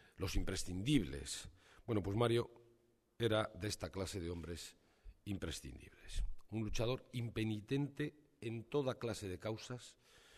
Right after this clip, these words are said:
y en toda clase de cosas. Yo creo que el libro refleja bien a las claras que de alguna manera nos encontramos en presencia de uno de los últimos intelectuales completos. Una persona capaz de interesarse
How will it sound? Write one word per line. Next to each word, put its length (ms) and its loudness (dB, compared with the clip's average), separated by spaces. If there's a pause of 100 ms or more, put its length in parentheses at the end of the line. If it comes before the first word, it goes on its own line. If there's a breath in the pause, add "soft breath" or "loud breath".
(240 loud breath)
y 100 0
en 100 4
toda 260 2
clase 580 -2
de 220 -6
cosas. 580 -10 (320 loud breath)
Yo 100 -4
creo 260 6
que 100 0
el 200 2
libro 260 2
refleja 420 0
bien 200 4
a 60 4
las 160 -2
claras 420 2 (1300 loud breath)
que 120 -4
de 100 2
alguna 300 4
manera 280 4
nos 200 -2
encontramos 840 2 (180)
en 160 4
presencia 540 4
de 80 2
uno 160 4
de 60 6
los 180 6
últimos 560 2
intelectuales 720 -2
completos. 680 -12 (680)
Una 140 -2
persona 320 0
capaz 240 -2
de 80 0
interesarse 720 -6